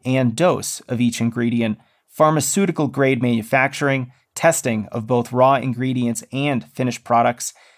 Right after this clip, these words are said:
and for every purchase you make, they donate vitamins to kids in need. It's a supplement company that's voluntarily putting themselves under more scrutiny and holding themselves to higher standards. One great example that I know runners will love is their joint health product.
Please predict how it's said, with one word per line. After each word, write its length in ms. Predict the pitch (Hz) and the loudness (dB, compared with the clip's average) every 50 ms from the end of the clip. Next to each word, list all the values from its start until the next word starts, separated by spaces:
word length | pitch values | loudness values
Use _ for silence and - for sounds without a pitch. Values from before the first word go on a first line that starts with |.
| _ _ - | _ _ -4
and 220 | 220 214 214 156 | 0 0 0 2
for 100 | - 151 | 4 4
every 200 | 143 135 135 123 | 4 4 4 0
purchase 440 | - - 135 135 131 123 113 - - | -2 -2 -2 -2 -2 -2 -6 -4 -2
you 80 | 123 110 | -2 0
make, 280 | 117 120 120 117 - | 2 0 0 -2 -4
they 120 | - 110 110 | -4 -6 -4
donate 460 | 113 - 127 131 127 127 123 117 - | -2 -2 0 0 0 0 -2 -2 0
vitamins 560 | - 127 127 120 120 127 123 123 120 - - | 0 2 2 2 0 0 0 0 -2 -2 -6
to 80 | - - | -10 -12
kids 340 | - - 120 113 107 110 | -8 -4 -4 -2 -2 -2
in 140 | 110 110 107 | -2 -2 -2
need. 260 | 95 95 90 80 - _ _ _ _ _ _ _ _ _ - | -2 -4 -8 -12 -14 _ _ _ _ _ _ _ _ _ -6
It's 180 | - 135 123 | -4 -4 -2
a 60 | 147 | 0
supplement 440 | 135 - 202 196 202 202 190 175 - | 2 2 2 2 2 2 2 0 0
company 380 | - - 160 156 - 151 151 147 | 0 0 0 0 0 0 0 0
that's 220 | 127 127 120 - | 0 0 0 0
voluntarily 800 | 117 110 127 127 127 131 127 123 - - 139 139 143 139 139 135 135 | 0 0 2 4 4 2 0 -2 -2 0 2 2 4 2 2 0 -2
putting 360 | 139 - 143 143 147 139 135 | -2 -2 -2 0 2 2 4
themselves 640 | 131 120 117 - - 127 120 117 113 117 117 - - - - - _ - | 4 2 2 2 2 2 4 4 2 0 -4 -8 -10 -14 -20 -20 _ -2
under 240 | - 131 123 123 113 | 0 2 2 4 4
more 260 | 113 120 131 131 127 | 4 4 4 2 2
scrutiny 640 | - - - - 151 160 147 143 147 143 139 143 - - - | 0 -2 0 2 2 2 2 2 2 0 0 -2 -4 -10 -8
and 160 | - 147 127 113 | -2 0 0 0
holding 380 | - - 180 190 190 175 160 | 2 2 2 4 4 2 2
themselves 520 | 147 135 120 - - 131 127 127 120 - - | 0 0 0 0 2 2 2 2 0 -2 -4
to 100 | - 110 | -6 -6
higher 360 | - - 117 113 113 117 113 | -2 -2 0 0 0 0 -2
standards. 680 | - - - 110 104 104 - - - - - - - - _ _ _ _ _ _ _ - | -4 -6 -4 -4 -4 -4 -6 -8 -12 -12 -12 -12 -12 -14 _ _ _ _ _ _ _ 0
One 200 | 123 143 156 135 | 2 4 4 4
great 180 | 143 151 147 | 4 4 4
example 380 | 143 120 110 139 139 127 110 120 | 4 2 0 0 0 0 0 -2
that 120 | 117 123 | -2 0
I 160 | 131 135 139 139 | 0 2 2 2
know 280 | 127 117 110 110 117 | 2 2 0 0 -2
runners 400 | 113 123 123 127 127 127 117 117 | 0 0 2 2 2 0 0 -2
will 120 | 120 117 117 | -2 -2 0
love 320 | 120 120 120 120 120 - - | 0 2 2 0 0 -2 -4
is 160 | - 135 113 | -2 -2 0
their 160 | - 135 127 120 | 0 0 0 -2
joint 440 | 104 104 107 120 120 120 120 120 | -2 -4 -2 0 2 2 0 -2
health 340 | - - 107 101 107 - - | -4 -4 -4 -4 -4 -6 -6
product. 480 | - 113 101 95 85 85 - - - | -2 0 0 0 -2 -6 -10 -12 -20